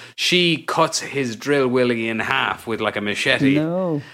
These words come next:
Speaker 1: Uh, but I mean, it's just like, tr-, I don't know. You know what you're in for with a, with a good slasher movie, and I had real fun with that one. I also watched all the new,
Speaker 2: Well, I'm
Speaker 1: the new Blumhouse ones on Amazon, but that was the pick of the bunch.
Speaker 2: Which ones?
Speaker 1: Oh,
Speaker 2: Which,
Speaker 1: oh.
Speaker 2: what, were, which of the Blumhouses?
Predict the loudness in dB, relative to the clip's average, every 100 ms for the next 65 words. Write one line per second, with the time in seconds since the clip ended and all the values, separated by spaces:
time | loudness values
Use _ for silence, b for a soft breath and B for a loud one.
0 | B 0 2 4 4 4 2 4 6 6
1 | 6 2 0 -2 -4 _ -12 0 0 0
2 | -4 -6 0 2 4 4 0 -2 0 2
3 | 4 4 4 4 2 2 0 0 0 -2
4 | -2 -4 -2 -4 -2 -4 -4 -6 -4 -4
5 | -2 0 0 -2 -4 -4 -4 -4 -2 -4
6 | -2 -6 -2 2 4 4 2 0 0 -2
7 | 0 0 0 2 4 2 -2 _ _ 0
8 | 0 4 2 2 0 -2 -4 -6 -4 -2
9 | -2 -4 -6 -10 -8 -2 0 2 0 0
10 | 0 0 4 4 4 4 2 4 0 -4
11 | -12 B B B B -8 0 2 2 2
12 | 4 4 4 0 0 -4 -4 -4 -2 -2
13 | 0 -2 -4 -6 -10 -10